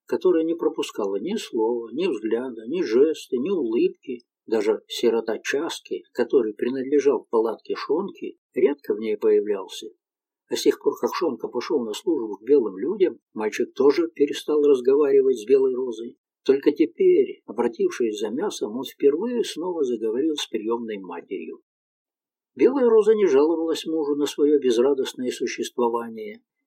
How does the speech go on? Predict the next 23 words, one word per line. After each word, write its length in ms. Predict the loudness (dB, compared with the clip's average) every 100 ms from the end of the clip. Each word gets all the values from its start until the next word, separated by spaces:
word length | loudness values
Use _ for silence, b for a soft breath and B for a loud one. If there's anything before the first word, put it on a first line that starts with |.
| _
Ела 340 | -2 0 0
она 160 | -2 -8
мало, 500 | -8 -8 -6 -10 -12 _ _
спала 580 | -14 0 2 2 -2 -6 _
мало, 640 | -20 -6 -4 -4 -4 -6 -8 _ _
захочется, 720 | 0 0 0 -4 -4 -8 -12 -12
поработает 720 | -8 -6 -2 0 0 -2 -4
немного. 500 | -4 -6 -6 -12 -12 -16 _ _
И 80 | -8
чувствовала 600 | -4 -4 -4 4 6 6
она 140 | 0
себя 300 | -2 -2 -4
так, 260 | -4 -4 -6 -10 -20
словно 460 | -14 4 4 4 0
бы 180 | 2 4
уже 340 | 2 0 -2
умерла. 580 | -2 -6 -4 -2 -4 -6 -12 _ _
Только 280 | 2 2 -2
мужчины 460 | -2 -2 -2 0
и 40 | 2
женщины 500 | 2 0 -6 -6 0
рода 260 | 0 0
медведицы 680 | -4 -6 -4 -4 -6 -10 -12